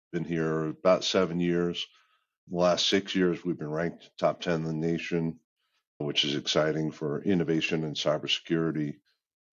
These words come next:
And in that time, I've also been doing some classes and workshops on, on culture, on how to have the best culture. I do some speeches. I'm writing a book. This is something that I'm very passionate about.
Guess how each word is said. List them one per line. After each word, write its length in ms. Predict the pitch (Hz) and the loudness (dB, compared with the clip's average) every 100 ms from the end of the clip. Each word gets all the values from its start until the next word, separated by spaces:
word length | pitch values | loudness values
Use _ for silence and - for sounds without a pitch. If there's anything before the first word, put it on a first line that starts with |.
| _ | _
And 400 | - 80 76 76 67 | 0 2 2 0 -2
in 160 | 92 95 | 2 4
that 180 | 82 76 | 4 2
time, 380 | 87 87 82 | 2 2 2
I've 160 | 78 78 | -2 0
also 320 | 82 - 87 | 0 0 0
been 240 | 73 78 76 | 0 -2 0
doing 480 | 80 78 76 76 - _ _ _ _ | 0 0 -2 -6 -10 _ _ _ _
some 240 | - - 80 | -4 -2 -2
classes 640 | - 85 82 - 85 78 - | 4 4 4 2 0 -2 -4
and 160 | 80 80 | -6 -4
workshops 640 | 82 - 87 76 71 - | -4 -2 0 0 0 -6
on, 280 | 73 71 71 | -6 -8 -10
on 180 | 78 78 | -12 -6
culture, 580 | - 82 78 80 76 - _ _ _ _ _ - | 2 2 2 -2 -2 -6 _ _ _ _ _ -2
on 220 | 78 76 | 0 0
how 180 | 90 82 | 2 4
to 80 | 76 | 4
have 180 | 80 | 2
the 80 | 69 | 0
best 320 | 65 78 - | 0 0 0
culture. 560 | - 78 76 - 71 71 _ - | -2 -2 -2 -4 -6 -8 _ -8
I 60 | 76 | 0
do 120 | 82 | 2
some 180 | - 71 | 4 0
speeches. 640 | - 85 82 - 78 73 | 2 2 4 4 2 2
I'm 100 | 71 | 0
writing 220 | 73 73 - | -2 -2 -4
a 40 | |
book. 340 | 78 78 76 | -2 0 0
This 220 | 85 85 80 | -2 0 0
is 80 | |
something 380 | - 78 71 76 | 0 0 0 -2
that 160 | 73 67 | 0 -2
I'm 140 | 71 | -4
very 200 | 76 71 | -6 -6
passionate 540 | 69 - - - 131 65 | -2 -4 -4 -8 -14 -14
about. 360 | 131 71 - | -12 -12 -12